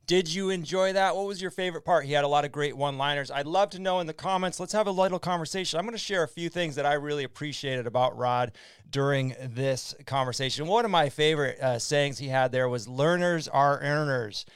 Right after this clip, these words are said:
And then my second one was probably, uh, "If you're in your head, you're dead." So don't forget, tile friends, if you're listening to this,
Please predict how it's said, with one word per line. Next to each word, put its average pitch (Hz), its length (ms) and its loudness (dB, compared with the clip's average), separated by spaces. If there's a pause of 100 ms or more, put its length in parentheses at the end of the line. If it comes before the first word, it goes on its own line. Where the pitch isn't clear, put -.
(240)
And 151 160 -2
then 160 140 4
my 151 100 4
second 165 380 4
one 147 160 -2
was 135 140 -4
probably, 131 540 2
uh, 120 360 0
"If 160 240 -6
you're 170 180 0
in 185 220 0
your 185 160 -2
head, 180 560 2
you're 165 240 0
dead." 165 480 2 (300)
So 156 200 2
don't 185 240 4
forget, 175 460 2
tile 143 240 4
friends, 147 300 0
if 123 80 -12
you're 147 120 -6
listening 151 380 -6
to 147 240 -4
this, 143 260 0